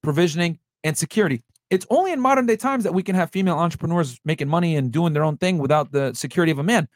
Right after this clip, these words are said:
But since the beginning of time, women have been designed to share high value men. So it's, it's literally, it's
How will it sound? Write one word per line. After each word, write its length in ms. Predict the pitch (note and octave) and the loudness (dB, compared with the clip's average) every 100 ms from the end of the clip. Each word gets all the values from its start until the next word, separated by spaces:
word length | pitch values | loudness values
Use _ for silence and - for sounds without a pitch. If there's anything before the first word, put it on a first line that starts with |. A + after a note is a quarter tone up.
| _ _ - | _ _ -2
But 120 | E3+ | -2
since 140 | A3 | 0
the 40 | F#3 | -2
beginning 240 | G3 D4 | -2 -2
of 60 | C4+ | -2
time, 180 | D4 G#3 | 0 2
women 200 | A#3 B3 | 4 4
have 120 | G#3+ | 4
been 120 | G3+ | 4
designed 340 | F#3+ F3 A3 - | 4 4 2 2
to 60 | |
share 200 | - G3 | 2 2
high 140 | F3+ F#3+ | 4 2
value 280 | G3 G#3 A3 | 2 0 -2
men. 220 | B3+ D3+ _ _ | -2 -4 _ _
So 320 | - G3+ E3+ - _ _ _ _ _ _ _ _ _ _ _ _ _ _ _ _ _ _ - | 0 2 2 -2 _ _ _ _ _ _ _ _ _ _ _ _ _ _ _ _ _ _ 0
it's, 240 | G#3 - - | 0 0 -2
it's 220 | G3 G3 F#3+ | 0 0 4
literally, 460 | A3+ A3+ G#3+ - _ - | 6 6 4 0 _ 0
it's 260 | F#3 - | 0 -2